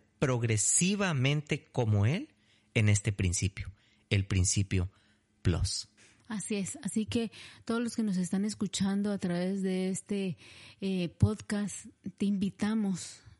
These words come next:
Speaker 2: a que renueves este pensamiento, este principio. Recuerda, no es negativo, no es pasivo. El espíritu de este principio es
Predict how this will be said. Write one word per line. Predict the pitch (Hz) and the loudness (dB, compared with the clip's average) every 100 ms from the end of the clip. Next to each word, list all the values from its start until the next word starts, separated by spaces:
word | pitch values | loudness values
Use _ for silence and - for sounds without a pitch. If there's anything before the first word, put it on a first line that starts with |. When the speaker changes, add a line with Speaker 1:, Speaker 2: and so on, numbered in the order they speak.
| _ | _
Speaker 2:
a | - 202 | -6 -6
que | - 208 196 190 180 175 - - - - | -4 -2 0 0 -2 -2 -6 -16 -20 -10
renueves | - 220 208 214 254 247 196 - - _ _ | -2 0 2 2 0 0 -2 -4 -10 _ _
este | - 220 - - 214 208 202 | -4 -4 -4 -6 -4 -2 -4
pensamiento, | - 202 196 185 190 180 180 185 175 - - - - - - - | -6 -2 0 0 0 0 2 2 0 -4 -10 -12 -20 -20 -14 -6
este | 190 - 208 | -4 -4 -4
principio. | - 196 185 147 - 202 - 151 151 - - - - | -2 0 0 0 -2 -2 -2 -4 -6 -12 -20 -16 -6
Recuerda, | 190 - 190 190 165 160 - - - | -4 -2 -2 0 -2 -4 -6 -18 -8
no | 185 190 | -2 -2
es | 185 | 0
negativo, | 190 170 156 - 214 220 247 - - | 0 0 0 -2 -2 -2 -6 -10 -6
no | 185 185 | -2 0
es | 185 - | 0 -2
pasivo. | - 156 - 175 143 147 - - - | -6 -6 -2 -2 -2 -6 -12 -20 -6
El | 220 208 | -2 0
espíritu | 190 - - - 262 269 233 | -2 -4 0 2 2 0 -2
de | 208 | -2
este | 196 226 | -2 -4
principio | - 190 170 220 220 202 175 | -2 -2 -2 -4 -4 -4 -2
es | 175 - | -4 -6